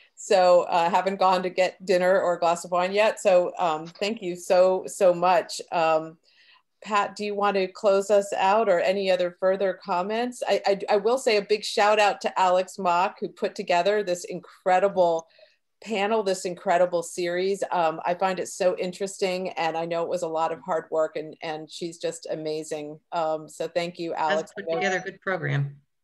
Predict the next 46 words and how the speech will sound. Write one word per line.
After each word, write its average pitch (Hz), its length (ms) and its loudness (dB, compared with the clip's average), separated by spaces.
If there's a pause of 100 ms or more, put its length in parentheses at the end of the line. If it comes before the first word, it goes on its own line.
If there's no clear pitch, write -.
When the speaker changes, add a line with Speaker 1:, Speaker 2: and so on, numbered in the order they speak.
Speaker 2:
Yeah, 160 120 -4
that's 185 260 -4
Alex's 175 480 2
vacant 160 380 0
seat. 139 300 -4
That's 147 260 -6
her, 151 280 -8
Speaker 1:
That's 214 140 2
right. 269 300 -2
Speaker 2:
her 311 160 -2
office. 247 300 0
So, 160 180 2 (540)
so 151 60 -8
she's 156 180 -2
connected 170 440 0
via 147 220 2
phone. 139 360 2
So 147 100 -2
she's 170 240 -2
been 170 160 -4
listening. 147 560 -2 (360)
Um, 135 380 -4 (100)
Speaker 1:
The 202 60 -6
whole 175 300 -6
thing, 156 320 -2
so. 160 300 -8
Speaker 2:
first 139 200 -6
period. 123 180 -12 (280)
And 175 100 -2
just 180 220 -2
to 156 240 2 (180)
thank 160 240 -4
you 151 120 -4
to, 143 460 0
to 156 120 -12
Jeff 147 240 -4
and 143 80 -4
to 143 80 0
John 139 400 2
for 127 240 -2 (380)
making 147 260 -4
the 139 80 0
time, 139 520 -2 (560)
uh, 135 140 -8 (120)
to, 127 360 -6 (300)
again, 143 500 2